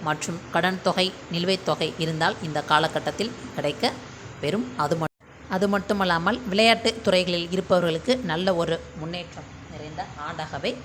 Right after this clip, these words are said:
இந்த ஆண்டுகள் அமையும். எதில் கவனம் வேண்டும்? தொழில் ரீதியாக சிறிது மெத்தனமாக இருக்கக்கூடாது. அ, மற்றும்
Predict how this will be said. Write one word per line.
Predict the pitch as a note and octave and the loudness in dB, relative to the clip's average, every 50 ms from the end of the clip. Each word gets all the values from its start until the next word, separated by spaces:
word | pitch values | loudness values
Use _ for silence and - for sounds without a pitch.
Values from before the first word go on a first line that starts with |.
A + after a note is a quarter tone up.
| - - | -12 -10
இந்த | C#3+ D3 D3 D3 A#2 | -8 -4 -2 -2 0
ஆண்டுகள் | C3 C#3+ D3 D3 D3 D#3+ F#3+ A#3+ B3 B3 - - | 0 0 0 0 0 2 2 2 0 0 -8 -6
அமையும். | - C3 B2+ B2+ B2 B2 B2+ A#2+ A2 G#2 A2 - - - - - - - - _ _ _ _ - - | -6 -4 -2 0 0 0 0 -2 -4 -8 -10 -14 -16 -18 -18 -20 -20 -20 -20 _ _ _ _ -14 -6
எதில் | E3+ F#3 G#3 G#3 G#3 B3+ C4 B3+ | 0 2 2 4 4 2 2 2
கவனம் | F#3 F#3+ G3 F#3+ G3 G3+ G3+ | 4 4 4 4 4 2 2
வேண்டும்? | F#3 F3 E3+ E3 D#3+ D#3+ D#3 - - | 2 2 0 0 0 -4 -6 -4 -2
தொழில் | - G#3 G#3+ A3+ G#3+ | 0 2 2 2 2
ரீதியாக | F#3 G3+ G3+ F3+ G3+ G3 G3 F3+ F3+ F3+ G#3+ G#3 G#3 G#3 - - - - | 2 2 2 2 4 4 6 6 4 6 4 2 2 2 -4 -14 -12 -8
சிறிது | - G3 F3+ F3+ E3+ F#3+ G3+ - - E3 | -6 -4 -2 -2 -2 -2 -4 -4 -4 -4
மெத்தனமாக | E3+ E3+ - A#3 G#3 G#3 F#3+ F#3 F3 E3 - G3+ F#3+ - - | -4 -2 0 2 2 4 6 6 4 4 4 0 0 -2 -6
இருக்கக்கூடாது. | E3 E3 F3 E3+ - F#3+ F3+ - - F3 E3 D#3 D3 C#3+ C#3+ F3 A#3 B3 - - - - - - - - - - - | -6 -6 -4 0 0 0 0 0 -2 -2 2 2 2 2 2 0 -2 -2 -4 -12 -16 -16 -18 -18 -18 -16 -16 -14 -10
அ, | - D#3+ | -8 -6
மற்றும் | D#3 D#3 D#3+ E3+ F3 E3 - - A3+ A3+ | -2 2 2 2 2 2 0 2 2 2